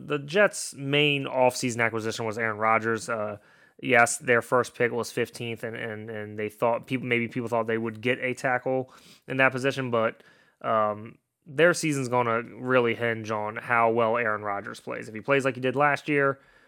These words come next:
for um, you know, Packers, it's probably not gonna be that great of a season. And then if he, if he lives up to his M V P seasons, uh, the years past, then, uh, Jets are definitely making the playoffs. So, um,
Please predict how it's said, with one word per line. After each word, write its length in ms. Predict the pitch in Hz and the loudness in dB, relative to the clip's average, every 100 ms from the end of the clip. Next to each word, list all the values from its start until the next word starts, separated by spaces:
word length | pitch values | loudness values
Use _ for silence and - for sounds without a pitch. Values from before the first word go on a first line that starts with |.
| _ | _
for 680 | _ - 113 110 110 107 104 _ _ _ - - _ _ - | _ -2 2 2 0 -2 -4 _ _ _ -20 -20 _ _ -6
um, 480 | 117 104 101 104 - - | -2 -2 -4 -10 -20 -14
you 100 | 123 | -10
know, 160 | 104 107 | -10 -10
Packers, 580 | - 147 143 147 139 123 - | 0 0 2 2 0 -4 -16
it's 280 | 131 120 | -16 -16
probably 240 | - 156 147 | -6 0 0
not 100 | 139 | 0
gonna 120 | 139 | -2
be 80 | 135 | 0
that 180 | 131 123 | 0 2
great 200 | 131 127 | 0 0
of 60 | |
a 60 | 117 | -2
season. 500 | - 165 147 156 135 | -4 -2 0 -2 -4
And 240 | 117 110 107 | -10 -8 -6
then 160 | 110 | -4
if 180 | 110 - | -6 -8
he, 320 | 117 113 110 | -8 -6 -6
if 100 | 113 | -8
he 220 | 113 107 110 | -8 -10 -4
lives 320 | 123 123 113 | 0 0 2
up 160 | 123 - | 0 -2
to 220 | 127 113 | -6 -4
his 160 | 110 | -2
M 100 | 117 | -2
V 80 | 113 | -4
P 240 | 110 170 160 | -4 -2 -2
seasons, 600 | 156 160 151 156 147 - | -2 -2 -2 -2 -6 -8
uh, 260 | 135 135 | -2 -2
the 120 | 131 | -2
years 260 | 139 143 139 | -2 0 -2
past, 400 | - 170 165 156 | -2 0 0 0
then, 320 | 120 113 110 - - _ _ | 0 0 -2 -10 -20 _ _
uh, 200 | 127 107 | -2 -2
Jets 420 | 104 113 127 - 120 | 0 2 0 0 -4
are 180 | 110 101 - | -4 -6 -12
definitely 360 | 123 120 113 113 | 0 0 0 -4
making 180 | 110 | -6
the 60 | 107 | -8
playoffs. 440 | 98 117 - - | -8 -6 -8 -12
So, 380 | - 113 104 101 - _ _ _ | -6 -4 -4 -6 -10 _ _ _
um, 500 | - 107 104 101 123 | -8 -6 -6 -10 -20